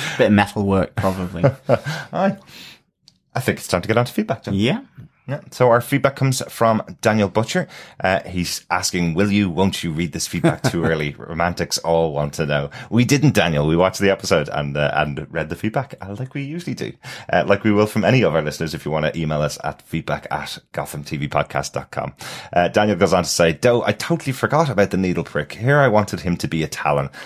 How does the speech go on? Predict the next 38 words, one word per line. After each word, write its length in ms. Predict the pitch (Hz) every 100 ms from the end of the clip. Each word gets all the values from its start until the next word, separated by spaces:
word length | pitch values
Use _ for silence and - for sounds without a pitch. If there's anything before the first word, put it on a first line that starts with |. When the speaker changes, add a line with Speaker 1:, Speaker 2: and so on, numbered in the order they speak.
| -
Speaker 2:
At 120 | 90 110
least 220 | 135 -
we 80 | 98
know 160 | 85 85
this 180 | 80
assassin 420 | - - 80 - 71
is 100 | 71
in, 160 | 71
in 120 | 76 80
a 40 |
Nightwing 320 | 90 78 76 -
mask 380 | 82 76 73 - 92
is 140 | 85
Talon, 360 | - 69 69 - _ _
or 140 | 92 98
a 100 | 95
Talon." 380 | - 64 67 _ _ _ - - - _ -
Uh, 200 | 80 - - -
wow, 260 | 98 110
Alfred 360 | 92 90 - 78
did 180 | 95 82
hold 220 | 87 85
his 140 | 78
own 200 | 80 80
versus 220 | 71 - -
Talon. 400 | 71 73 73 - _ -
What 140 | 123
are 40 | 156
the 40 |
chances 420 | 131 127 123 95
he 100 | -
comes 260 | 80 87 76
back? 460 | 73 82 80 - - - -
I 60 |
think 160 | 92 80
it's 140 | -
pretty 220 | - 76
good. 280 | 65 71 67